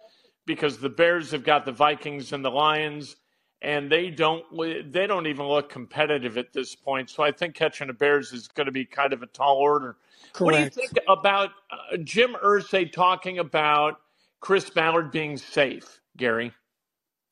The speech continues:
Speaker 2: Uh, safe is a relative term. I don't think
Speaker 1: Yeah.
Speaker 2: anybody's safe at this point in time. That's,
Speaker 1: Yeah.
Speaker 2: that's a little slip service.
Speaker 1: And, and, yeah,
Speaker 2: I mean
Speaker 1: safe today is gone tomorrow, right?
Speaker 2: Right.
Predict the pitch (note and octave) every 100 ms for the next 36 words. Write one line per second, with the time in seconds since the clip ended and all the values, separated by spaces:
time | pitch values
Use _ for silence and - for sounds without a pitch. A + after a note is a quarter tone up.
0 | _ _ - - F3+ F3 E3 D#3+ D3+ -
1 | - - F#3 F#3 F3+ D#3+ E3 E3+ E3+ E3+
2 | F3+ D3+ - E3 E3 E3 D3+ _ _ _
3 | _ _ _ - E3 D#3 D3+ D3 D3 C#3+
4 | C#3 C#3 - E3 C#3+ - C#3+ D#3 - -
5 | D3+ D3+ C3+ D3 C#3 C#3 C#3 _ _ -
6 | _ _ _ _ - G#3+ - - D#3 F#3
7 | - E3 C#3+ - D#3+ D3+ - D#3+ C#3+ C#3+
8 | C#3+ - - _ _ _ - _ _ -
9 | - G3+ F#3 G3+ G3 F#3 F#3+ E3 G3 D#3+
10 | C#3+ C#3 C3 A#3+ C#4+ - F#3 F#3 G3 D#3
11 | D3 C#3 F#3 F3+ D#3+ D3+ D#3 D#3+ A2+ -
12 | _ _ _ _ _ - D3+ D3+ E3+ D#3+